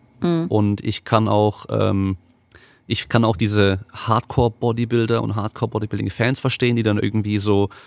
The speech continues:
Speaker 2: schlecht über Physik und sonst irgendwas reden. Und ja, das ist, ist aber alles irgendwie was, einfach so was anderes. Und ich kann's aber auch komplett verstehen, ähm,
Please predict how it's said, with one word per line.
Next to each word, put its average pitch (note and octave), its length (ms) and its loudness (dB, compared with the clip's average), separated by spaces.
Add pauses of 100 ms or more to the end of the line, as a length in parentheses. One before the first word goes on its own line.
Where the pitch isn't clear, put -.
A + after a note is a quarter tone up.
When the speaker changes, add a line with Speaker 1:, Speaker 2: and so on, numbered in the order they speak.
(260)
Speaker 2:
schlecht - 440 0
über G#2 280 2
Physik G#2+ 540 -2
und A2+ 80 4
sonst A#2+ 220 0
irgendwas A#2 400 -2
reden. A2+ 400 0 (240)
Und G2+ 480 0 (560)
ja, A2 200 2
das A2+ 180 -8
ist, A2+ 140 -4 (300)
ist - 160 -4
aber A2 200 0
alles A#2 200 2
irgendwie A2+ 180 0
was, A2 140 0
einfach - 320 -4
so A#2 120 -2
was G#2+ 120 -2
anderes. C3 440 -2
Und A2+ 140 0
ich A2+ 120 0
kann's A#2 160 2
aber A#2 120 2
auch - 60 -2
komplett A2+ 240 2
verstehen, A2 460 0 (560)
ähm, G2+ 540 4